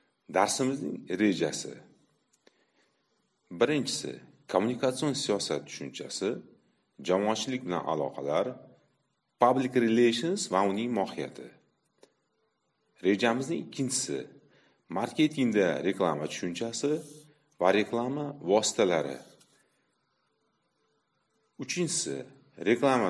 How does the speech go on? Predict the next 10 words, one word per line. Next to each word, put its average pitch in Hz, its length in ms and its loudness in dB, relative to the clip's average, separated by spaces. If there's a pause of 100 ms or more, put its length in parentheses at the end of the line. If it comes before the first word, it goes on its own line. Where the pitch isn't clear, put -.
(100)
turlari, 71 500 -2 (680)
xorijiy, 92 580 2 (480)
umummilliy, 131 640 4
regional, 78 580 -4 (920)
mahalliy 98 540 0 (220)
reklamalar. 71 640 -2 (1300)
Rejamizning 120 720 0
to'rtinchisi, 104 580 -2 (540)
marketingda 123 720 0
sotuvni 92 520 -2